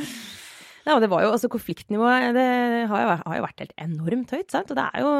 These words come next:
ja, nei, det, det er ikke noe sånn, det er ikke åpenbart, og heller ikke åpenbart at det er Jonas Gahr Støre som har evnene som skal til for å liksom få dette til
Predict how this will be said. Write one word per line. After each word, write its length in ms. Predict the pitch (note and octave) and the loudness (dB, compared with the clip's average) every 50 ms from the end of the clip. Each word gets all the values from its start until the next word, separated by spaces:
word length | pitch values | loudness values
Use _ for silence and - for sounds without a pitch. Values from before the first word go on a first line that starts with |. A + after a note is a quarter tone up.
| C#4 C4+ C4 B3 A#3+ A#3 | 2 2 2 0 0 -2
ja, 80 | B3+ D4 C#4+ | -2 -2 0
nei, 80 | D4 E4 D4+ | 0 0 2
det, 60 | D4+ | 2
det 80 | D4 C4 | 2 0
er 40 | B3 | 0
ikke 160 | A3+ - D#4+ D#4+ | -2 -2 -4 -2
noe 60 | C#4+ | -2
sånn, 160 | C#4 C4 B3+ B3+ B3 B3 A3+ | 0 0 0 0 0 0 0
det 460 | - - - - - - - - - | -2 -6 -18 -20 -20 -20 -10 -8 -6
er 20 | A#3+ | -4
ikke 120 | - - C#4+ | 2 4 6
åpenbart, 380 | C4+ G3 - - G#3+ A#3 C4 | 6 4 4 2 2 4 6
og 60 | B3+ B3+ | 6 4
heller 100 | B3 C4+ | 4 4
ikke 140 | - - - - | 0 0 2 4
åpenbart 420 | C4 G3+ E3 - F#3+ F3 F3+ F3+ G3+ | 4 4 2 0 0 0 0 0 -2
at 80 | G3+ | -2
det 80 | G#3+ G3 | -2 -2
er 80 | G3+ G3+ F3+ | -2 -2 -2
Jonas 220 | F3 F#3 F3+ - - | -4 -4 -4 -4 -4
Gahr 160 | F#3 F#3+ F3 | -4 -4 -4
Støre 440 | - - A3 G#3 F#3 E3 D#3 - D3+ | -4 -4 -2 0 0 0 -2 -4 -6
som 100 | - G#3+ F3 F#3 | -4 -2 -2 0
har 100 | F#3 - | 0 0
evnene 400 | G3 F3+ D#3+ D3 D3 C#3 C#3 D#3 | -2 -4 -4 -6 -6 -6 -6 -8
som 160 | - F#3 - | -8 -8 -10
skal 140 | - F3+ - | -10 -8 -8
til 160 | F3 D#3+ D#3+ D3 | -8 -8 -8 -6
for 100 | - F3+ | -4 -2
å 60 | F3 F3 | -2 -2
liksom 220 | E3 E3+ E3+ D#3+ D#3 - | -2 -2 -4 -6 -8 -10
få 240 | - - - F3+ D#3 E3 | -12 -8 -6 -6 -4 -6
dette 160 | F3 - D#3+ - | -6 -10 -12 -12
til 220 | - D#3 D3 D3+ | -10 -10 -8 -10